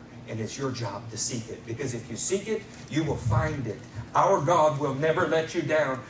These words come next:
but it is only those who hunger and thirst for righteousness that get filled. Come on now, Genesis twenty-six. In verse one,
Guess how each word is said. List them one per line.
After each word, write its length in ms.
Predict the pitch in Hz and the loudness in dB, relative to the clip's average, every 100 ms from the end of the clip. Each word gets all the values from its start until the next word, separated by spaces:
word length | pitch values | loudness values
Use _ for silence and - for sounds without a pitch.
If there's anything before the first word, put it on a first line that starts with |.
| - 151 | -4 0
but 100 | 147 | 0
it 160 | 143 | 2
is 140 | 135 147 | 2 2
only 260 | 170 175 | 0 0
those 280 | 160 156 151 | 2 2 2
who 180 | 156 139 | -2 -2
hunger 440 | 170 170 170 170 - | -2 -4 -2 -4 -4
and 220 | 139 120 | -8 -2
thirst 300 | 170 139 - | -2 -2 -4
for 180 | - 127 | -4 0
righteousness 800 | 123 120 123 - - 98 - - - - | 0 0 -6 -10 -8 -8 -10 -12 -4 2
that 180 | 135 | 2
get 240 | 135 131 - | 2 -2 -4
filled. 460 | - 139 110 92 - - - - - | -2 0 0 -4 -12 -18 -18 -18 -6
Come 160 | 165 160 | 0 2
on 160 | 139 | 2
now, 200 | 120 117 | 2 0
Genesis 480 | 110 170 151 160 - | 0 0 0 -2 -6
twenty-six. 1200 | - 170 156 - - - 143 - - - - - - - - 143 | -4 -4 -2 -2 -2 0 -2 -2 -2 -2 -2 -12 -16 -16 -6 -2
In 180 | 143 | 2
verse 300 | 131 190 185 | 4 4 4
one, 520 | 147 151 147 110 101 | 4 6 6 2 -4